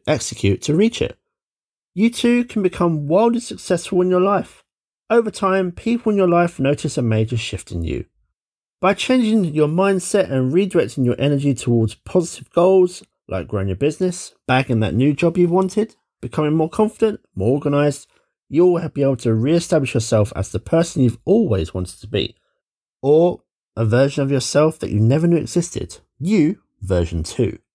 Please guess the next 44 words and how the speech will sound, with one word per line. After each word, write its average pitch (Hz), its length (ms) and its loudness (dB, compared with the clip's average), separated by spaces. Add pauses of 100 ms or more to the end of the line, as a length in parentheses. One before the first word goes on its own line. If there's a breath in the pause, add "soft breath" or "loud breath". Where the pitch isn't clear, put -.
(500)
If 160 100 -12
changing 240 300 0
your 226 100 2
mindset 226 520 0
out 147 240 -2
there 120 320 0
to - 140 -8
find 196 460 0
out 190 160 2
the 147 100 -2
goal 196 280 2
of 175 120 0
yours 180 340 2
is - 160 -10
something 160 240 -4
that 127 120 -4
you 127 100 2
want 110 180 0
to - 60 -12
finally 202 340 0
take - 280 -4
action 113 420 -2
on, 226 360 2 (380)
this 196 320 0
is 190 180 0
something 170 220 -2
I 151 40 -4
can 165 120 -6
help 170 260 0
you 123 80 0
with. - 300 -8 (340)
I - 80 -2
really 143 220 4
like 151 160 0
to 127 120 -2
work 156 320 2
with 123 160 -8
you, 90 320 -2
and 107 120 -2
I 110 60 2
really 123 260 2
like 139 160 0
action - 320 -2
takers, - 500 -10